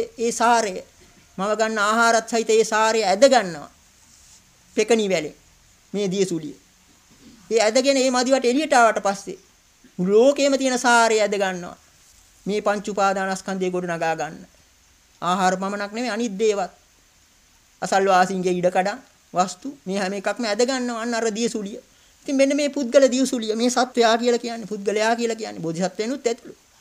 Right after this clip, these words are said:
මෙච්චර කාලයක් මහා සමුද්‍රයේ ආපු දිය සුලිය. බුදුපසේ බුදු රහතන් වහන්සේලාත් අපට හඳුන්වන්න තියෙන්නේ ඒකයි. අපේ මේ ගෞරවය කෙසේ වෙතත් උන්වහන්සේලා දීර්ඝ කාලයක් සංසාරයේ මේ දිය සුලි හැටියට ඇවිල්ලා,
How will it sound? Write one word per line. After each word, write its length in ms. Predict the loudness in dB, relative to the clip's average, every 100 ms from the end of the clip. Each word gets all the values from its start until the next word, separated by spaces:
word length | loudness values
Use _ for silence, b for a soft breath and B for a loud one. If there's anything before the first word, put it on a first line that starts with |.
| b b _
මෙච්චර 240 | -8 -4 0
කාලයක් 420 | 2 4 2 0
මහා 240 | -2 -4
සමුද්‍රයේ 640 | -4 -6 -6 -6 -2 -2 -4 B -2
ආපු 260 | -2 0
දිය 220 | -4 -2 -4
සුලිය. 260 | -6 -14 -20 _ _ _ _ _ _ _ _ _ _ -10
බුදුපසේ 420 | -6 -2 0 0
බුදු 180 | 0 0
රහතන් 340 | 0 0 0
වහන්සේලාත් 560 | 0 0 0 0 0 0
අපට 180 | -4 -2
හඳුන්වන්න 460 | -4 -4 -4 -6
තියෙන්නේ 320 | -8 -10 -6 -6
ඒකයි. 220 | -6 -10
අපේ 240 | -6 -4
මේ 120 | -4 -2
ගෞරවය 360 | 0 0 -2
කෙසේ 280 | -4 0 2
වෙතත් 300 | 0 -6 -10
උන්වහන්සේලා 680 | -8 -4 -4 -4 -4 -2 -2
දීර්ඝ 340 | -4 -4 -4
කාලයක් 360 | -4 -2 -2 -2
සංසාරයේ 500 | -6 -4 -2 -2 -2
මේ 140 | -4
දිය 160 | -2 -2
සුලි 200 | 0 -2
හැටියට 280 | -2 -2 0
ඇවිල්ලා, 400 | -2 -2 -6